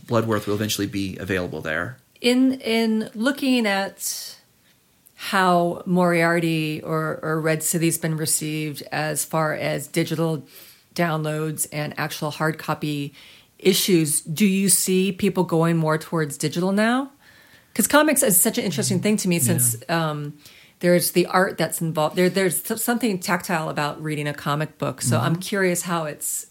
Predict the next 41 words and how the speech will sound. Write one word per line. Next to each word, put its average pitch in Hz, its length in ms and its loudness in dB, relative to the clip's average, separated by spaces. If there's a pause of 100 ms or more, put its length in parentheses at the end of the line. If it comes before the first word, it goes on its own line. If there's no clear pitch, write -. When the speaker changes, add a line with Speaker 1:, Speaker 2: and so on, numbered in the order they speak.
(100)
Speaker 2:
how 165 260 -4
it's 170 100 -8
going 165 260 -2
over 151 220 -8
to 165 140 -8
the 156 100 -4
digital, 156 300 -10
how 180 160 4
it's 190 100 -2
going 170 220 -4
over. 208 260 -10 (400)
Speaker 1:
Yeah, 170 340 4
well, 147 280 4
it's, 143 300 2
it's 135 220 2
just - 280 -2
with, 127 260 0
um, 113 380 2
just 131 200 0
like 127 120 -2
with 117 100 -8
the - 60 -4
book 131 260 -4
market, 113 300 0
it's 98 120 -4
like 110 140 0
everything 139 380 0
is 117 120 0
finding 120 300 0
a 113 80 0
way 113 220 0
to, 95 400 -6
uh, 80 160 -4
coexist, - 760 -6
Speaker 2:
Right. 180 260 0
Speaker 1:
you 110 140 -4
know? 123 280 -2 (280)
Speaker 2:
Mm-hmm. 175 580 -6
Speaker 1:
Um, 113 840 4
so, 117 760 2
eh, - 180 -8